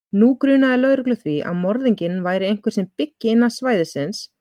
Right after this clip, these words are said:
og var fókusinn því settur á að rannsaka þá kenningu og fór lögregla í það aftur að ganga hús úr húsi í leit að vísbendingum. Þegar hér er komið við sögu hafði lögr-, lögreglan fengið og fylgt yfir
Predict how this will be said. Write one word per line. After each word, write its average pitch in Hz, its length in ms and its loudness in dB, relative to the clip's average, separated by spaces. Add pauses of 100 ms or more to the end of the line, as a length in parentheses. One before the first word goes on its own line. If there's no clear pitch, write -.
(140)
og 202 120 -2
var 208 200 2
fókusinn 247 440 0
því 226 120 -2
settur 240 400 -6
á 190 100 0
að 185 100 -2
rannsaka 254 480 -4
þá 269 120 -4 (120)
kenningu 160 460 -4 (440)
og 196 80 -10
fór 214 160 2
lögregla 254 480 2
í 214 80 0
það 208 240 -6
aftur - 400 -8
að - 220 -10
ganga 262 300 0 (100)
hús 190 340 -4
úr 220 100 -4
húsi 208 460 -4 (480)
í 208 80 0
leit 247 280 0
að 202 120 -2
vísbendingum. 160 540 -6 (1600)
Þegar 202 200 -2
hér 233 180 6
er 269 60 -10
komið 302 240 0
við 294 80 -4
sögu 190 360 0 (440)
hafði 208 240 2
lögr-, 240 320 0
lögreglan 208 640 0
fengið 233 540 0
og 208 100 -8
fylgt - 400 -8
yfir 190 460 0